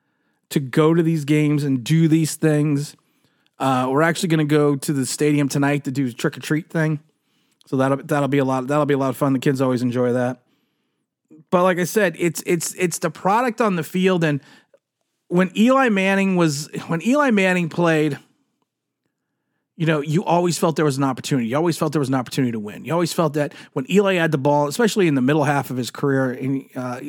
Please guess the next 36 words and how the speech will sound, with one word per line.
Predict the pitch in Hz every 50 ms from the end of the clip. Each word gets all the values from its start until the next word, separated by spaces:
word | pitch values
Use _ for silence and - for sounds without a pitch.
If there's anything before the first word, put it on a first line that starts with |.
| 151
that | 151 147 151
what | 156 143 156 151
you | 160 190
gave | 165 - 196 202 233 220
Eli | 226 226 214 202 190 175
the | 165 160
Manning, | 151 151 156 160 151 147 139 - 156 156 160 151 156 -
Manning | - 147 156 170 170 165 151
the | 143
ball | 123 143 147 151
with | 147 131
the | 139 127
fourth | - 156 135 -
quarter | - - 160 143
with | 135 123
a | 113
minute | 123 143 143 139 123
left | 123 127 135 139 - -
or |
two | 113 - 180 151
minutes | 135 131 117 151
left, | 147 131
you | 160 165
had | 156
a | 139
feeling | - 170 160 156
you | 143 127 123
were | 123
gonna | 117 117
win. | 110 110 104 - - - _ _ _ _ _ _ _ _ _ _ _ _ _ _ _ _ _ _ _ _ _ _ _ _ _ _ _ _ _ _ _ _ _ _ _ _ _ _ _ _ _ -
When | 160 175
I | 175
watched | 175 196 202 - - -
Phil | - 220 226 220
Simms | - - 226 226 220 190 -
play, | - 220 220 220 208 208 208 202